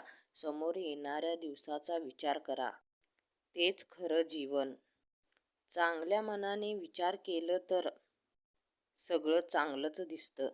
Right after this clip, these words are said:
पण वाईट मनाने विचार केलं तर चांगली लोकं सुद्धा वाईटच दिसतात. आपल्याला आवडणारा माणूस कुठं पण असू दे,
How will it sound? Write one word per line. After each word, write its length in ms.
पण 240
वाईट 460
मनाने 460
विचार 360
केलं 280
तर 200
चांगली 480
लोकं 300
सुद्धा 400
वाईटच 500
दिसतात. 440
आपल्याला 640
आवडणारा 680
माणूस 440
कुठं 300
पण 260
असू 280
दे, 160